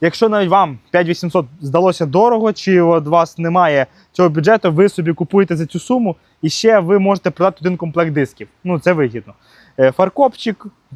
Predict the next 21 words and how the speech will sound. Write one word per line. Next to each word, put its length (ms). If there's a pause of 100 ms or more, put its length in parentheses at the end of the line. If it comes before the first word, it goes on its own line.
партроніки, 720 (380)
е, 360
в 80
ходу 300
супер. 400 (260)
Питань 300
по 140
машині 340
нема. 300 (320)
Надіюсь, 680
вам 240
вона 160
сподобалась, 540
бо 140
мені 260
вона 300
от 200
з, 280
як 220
мінімум 460
своїм 520